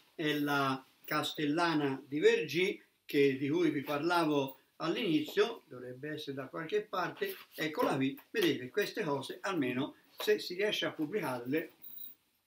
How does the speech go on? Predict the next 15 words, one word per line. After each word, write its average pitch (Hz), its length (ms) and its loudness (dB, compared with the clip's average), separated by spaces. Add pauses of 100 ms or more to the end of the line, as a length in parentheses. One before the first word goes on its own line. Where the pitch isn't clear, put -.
(500)
vuol 165 140 -6
dire 139 200 -4
che 151 200 -10
qualcuno 151 440 -6
poi 135 280 -6
le 120 100 -12
leggerà, 151 520 -8
ne 151 120 -4
rimarrà 143 460 -4
qualcuno. - 420 -20 (440)
E 165 200 -2
vorrei 156 420 -2
anche 147 260 -4
qui 247 280 -2
terminare 147 720 0